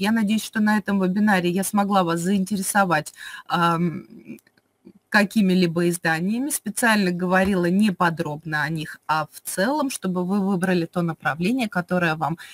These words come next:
интересно и которое хотелось бы, а, иметь либо в своей библиотеке, либо в своём вузе, а, либо у себя на полке, друзья.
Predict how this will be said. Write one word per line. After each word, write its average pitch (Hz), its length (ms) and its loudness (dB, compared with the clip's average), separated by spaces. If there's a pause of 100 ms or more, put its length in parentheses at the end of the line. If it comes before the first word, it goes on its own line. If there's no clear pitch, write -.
(100)
интересно 196 680 0 (220)
и 180 80 0
которое 220 500 2
хотелось 190 600 0
бы, 170 240 0 (540)
а, 156 180 0 (140)
иметь 190 500 4
либо 170 240 2
в - 40 -10
своей 151 320 -2
библиотеке, 170 880 -2
либо 160 260 0
в - 60 -12
своём 156 520 -6
вузе, 233 400 0 (460)
а, 180 260 4
либо 339 400 4
у 349 120 0
себя 226 360 2
на 226 140 2
полке, 233 460 0
друзья. 165 460 -2